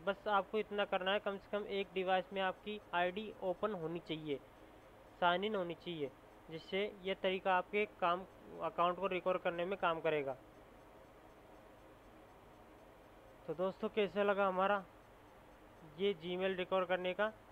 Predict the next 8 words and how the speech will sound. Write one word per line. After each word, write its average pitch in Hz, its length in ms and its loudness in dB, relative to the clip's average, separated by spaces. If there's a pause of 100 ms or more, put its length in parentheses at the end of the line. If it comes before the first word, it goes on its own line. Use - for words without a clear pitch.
(460)
Helpful 170 480 2
tips? - 320 -2 (160)
अगर 170 260 0
अच्छी 180 280 0
लगी 190 280 0
है 202 220 0 (1200)
तो 170 80 -2
दोस्तों 180 460 0